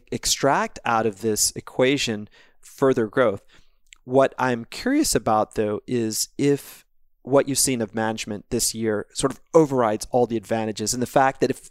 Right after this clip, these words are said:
if we didn't have that, we'd probably be sitting here today having a conversation that went someone, somewhat like this. Well, Peloton hasn't really zipped past, uh, the market yet, but it's looking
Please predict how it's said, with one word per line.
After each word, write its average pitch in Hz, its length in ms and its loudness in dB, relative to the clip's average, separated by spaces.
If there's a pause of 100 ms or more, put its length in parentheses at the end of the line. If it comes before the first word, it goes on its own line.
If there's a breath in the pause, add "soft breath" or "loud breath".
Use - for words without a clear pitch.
if 147 160 0
we 147 100 -2
didn't 277 320 0
have 120 220 0
that, 120 220 2 (220 loud breath)
we'd 196 160 2
probably 185 480 2 (260)
be 139 100 0
sitting 165 380 2
here 143 200 2
today 107 560 0 (380 loud breath)
having 147 260 2
a 147 40 -4
conversation 123 1000 0
that 120 140 4
went 120 160 -2
someone, 113 420 -2 (140)
somewhat 196 340 0
like 110 180 0
this. 80 220 -4
Well, 160 300 4 (560 loud breath)
Peloton 196 680 2 (440)
hasn't 151 500 0
really 139 300 2
zipped 127 360 0
past, 135 560 0 (460 loud breath)
uh, 117 180 2
the 120 140 2
market 131 480 2
yet, 151 320 0
but 120 120 4
it's - 280 -2
looking 131 420 -2